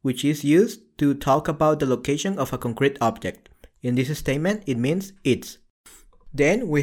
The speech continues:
have the demonstrative adjective of location, allí, which means over there. It is used when you want to talk about the location of an object that is close to the person to whom you're speaking. The whole statement,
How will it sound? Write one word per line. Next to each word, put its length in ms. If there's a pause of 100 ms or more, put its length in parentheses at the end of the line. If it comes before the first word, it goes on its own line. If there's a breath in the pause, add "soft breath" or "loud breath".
have 140
the 80
demonstrative 640
adjective 480
of 180
location, 480
allí, 460 (180)
which 240
means 320
over 180
there. 380 (300)
It 100
is 140
used 260
when 160
you 100
want 200
to 80
talk 260
about 240
the 100
location 540
of 140
an 120
object 380
that 100
is 160
close 360
to 100
the 80
person 460
to 100
whom 240
you're 160
speaking. 480 (380)
The 100
whole 180
statement, 540